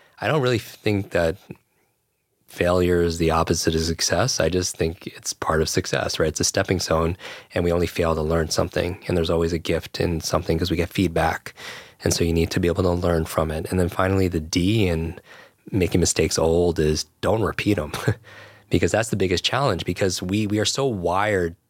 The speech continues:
to be consistent, you know, with our thoughts and everything in our identity. But we end up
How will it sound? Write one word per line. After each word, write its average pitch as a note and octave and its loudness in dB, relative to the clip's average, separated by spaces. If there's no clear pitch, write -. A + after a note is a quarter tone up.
to - -8
be E2+ 2
consistent, E2 0
you F#2 2
know, E2 4
with D#2+ 4
our D#2+ 2
thoughts F2+ 0
and E2+ 2
everything E2 0
in D#2 -2
our D#2 0
identity. E2 0
But F#2 -2
we F#2+ 2
end F#2 2
up F2 0